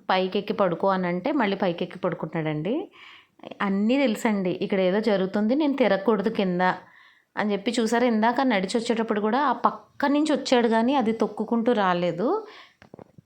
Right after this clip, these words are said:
అన్నీ తెలుసండి లీ బాబుకి. అసలు ఎంత పెద్ద ముసలోళ్ళలాగా ఆలోచిస్తూ ఉంటాడు. చూడండి ఆ పక్కకు వచ్చేటప్పుడు కూడా సైడ్ నుంచి వచ్చాడు. కాసేపు నన్ను ఒకసారి పలకరించేసి వెళ్ళిపోయాడండి. మళ్ళీ ఇది ఈవినింగ్ మధ్యాహ్నం ఆ టైంలో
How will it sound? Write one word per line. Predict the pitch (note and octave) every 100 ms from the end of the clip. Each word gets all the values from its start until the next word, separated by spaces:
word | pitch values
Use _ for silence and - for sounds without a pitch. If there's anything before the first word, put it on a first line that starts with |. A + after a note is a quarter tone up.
| _
అన్నీ | F#3+ G3+ F#3 G#3
తెలుసండి | D4 C4 C4 A#3+ A3+
లీ | G3+ F#3+
బాబుకి. | F3 F#3+ F3 F3 D#3+ - _ _ _ _ _ _ _ -
అసలు | E3+ F3+
ఎంత | F3+ F3 E3+
పెద్ద | F3+ E3+
ముసలోళ్ళలాగా | F#3 F3+ G3 A3 A#3+ A#3+ A#3+
ఆలోచిస్తూ | G3+ G3+ G#3 G3+ G3+
ఉంటాడు. | G3 F3 D#3+ D#3 - _ _ _ _
చూడండి | G3 F3 F#3 G3+ -
ఆ | F#3+
పక్కకు | F3+ F#3 - A3
వచ్చేటప్పుడు | A#3 A3+ G#3+ G#3 G#3
కూడా | G#3+ C#4+ F#4 G4+
సైడ్ | - F#3 F#3+
నుంచి | G#3 G#3
వచ్చాడు. | F#3+ - F3 A3+
కాసేపు | A#3 G3 F#3+ F3+ F3 - - - -
నన్ను | G#3 G3+
ఒకసారి | G3+ G3+ G3
పలకరించేసి | F#3+ F3+ G#3+ G#3 G3+ G3+ F#4+ G#4+
వెళ్ళిపోయాడండి. | B3+ G3+ F#3+ F#3+ F3 E3 E3 F#3+ - - - -
మళ్ళీ | G3+ G#3+ A3+
ఇది | G#3 G3
ఈవినింగ్ | G3 G3+ G#3+ G#3 G3+ G3
మధ్యాహ్నం | G3 F3 F#3+ F#3+ F#3+
ఆ |
టైంలో | F#3 F3+ F3+ A3+